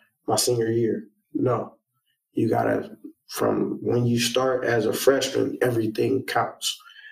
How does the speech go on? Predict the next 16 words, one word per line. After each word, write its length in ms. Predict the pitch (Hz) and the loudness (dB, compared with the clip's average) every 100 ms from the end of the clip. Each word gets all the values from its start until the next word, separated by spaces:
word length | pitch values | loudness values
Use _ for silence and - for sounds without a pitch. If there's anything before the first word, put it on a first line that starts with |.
| - | -6
So, 600 | - 127 117 110 107 - - _ _ - | -2 0 2 2 0 -2 -8 _ _ -2
um, 520 | 113 - - - - - _ _ _ _ _ _ _ _ - | 0 2 0 -2 -6 -10 _ _ _ _ _ _ _ _ -2
if 160 | 123 110 | 0 2
you're 100 | 117 | 0
getting 340 | 135 - 113 | 0 0 0
D's, 800 | 139 165 139 123 110 - - - _ _ _ _ _ _ _ _ _ _ _ | 0 0 0 0 0 -2 -6 -16 _ _ _ _ _ _ _ _ _ _ _
D's 280 | 117 139 135 | 0 2 2
are 120 | 120 | 0
one 220 | 117 123 123 | 0 0 2
point 240 | 123 123 | 2 2
ohs. 360 | 117 - - - - - _ _ _ _ _ _ _ | 2 0 -4 -8 -14 -20 _ _ _ _ _ _ _
So 220 | - 120 | -2 0
you'll 240 | 113 120 123 | 0 0 0
get 120 | 123 | 0
a 60 | 110 | 0
one. 380 | 123 123 104 | 0 0 -4